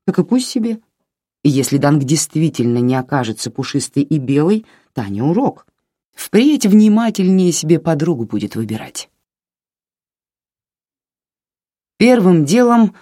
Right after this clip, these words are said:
Валерий Петрович вызнал все, что мог про заказчицу.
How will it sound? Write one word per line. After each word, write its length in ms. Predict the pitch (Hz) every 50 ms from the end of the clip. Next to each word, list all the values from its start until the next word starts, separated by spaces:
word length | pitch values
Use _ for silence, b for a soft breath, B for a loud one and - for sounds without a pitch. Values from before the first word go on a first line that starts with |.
| b b
Валерий 440 | 123 139 143 175 214 226 190 175
Петрович 720 | 147 - 143 139 - - 170 214 214 208 208 180 - - b b b b b b b b
вызнал 640 | 143 151 165 208 247 254 233 220 226 226 226 214
все, 340 | 180 - - - - 180 185
что 260 | 151 - - - 151 143
мог 320 | 143 156 190 185 - -
про 160 | - - 165
заказчицу. 800 | 156 135 147 143 - - 110 107 - - - - - - - -